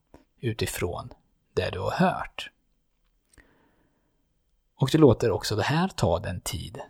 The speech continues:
det tar. Och om man gör en sån här övning och verkligen, eh, går in i den, så kommer man ju på saker. Eh, och det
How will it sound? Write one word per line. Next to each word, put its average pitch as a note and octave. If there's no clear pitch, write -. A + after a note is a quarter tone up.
det -
tar. -
Och -
om A#2
man A2+
gör E3+
en G3
sån F3+
här G2
övning F2+
och G#2+
verkligen, G2+
eh, A2+
går A2
in C#3
i D#2+
den, -
så -
kommer G#2
man G#2+
ju G#2+
på E3
saker. -
Eh, F2+
och G#2+
det G#2